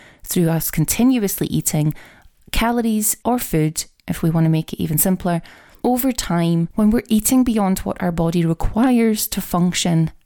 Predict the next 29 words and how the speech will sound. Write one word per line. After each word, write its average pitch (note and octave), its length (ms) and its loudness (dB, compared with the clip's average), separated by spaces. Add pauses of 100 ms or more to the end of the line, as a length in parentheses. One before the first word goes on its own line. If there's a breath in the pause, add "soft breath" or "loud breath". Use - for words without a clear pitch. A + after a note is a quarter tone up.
at F3+ 180 -2
what's E3+ 260 -2
known B3+ 240 4
as G#3 140 -2
our F3+ 100 -2
basal F3 360 0
metabolic D#3+ 720 -2
rate, - 320 -8 (120)
our E3+ 140 2
B F#3+ 260 2
M F3 160 2
R. - 360 -8
Okay, - 200 -4
so G3+ 180 2
in A3 100 4
order B3+ 220 -2
to - 180 -12
gain F#3 380 2
one B3+ 360 2
pound A#3 340 2
of F#3 140 -4
body E3+ 280 0
fat, E3 460 -4 (380 loud breath)
you A3+ 180 2
need A4 200 0
to - 80 -2
be B3 120 2
consistently B3 840 2
consuming G#3+ 920 2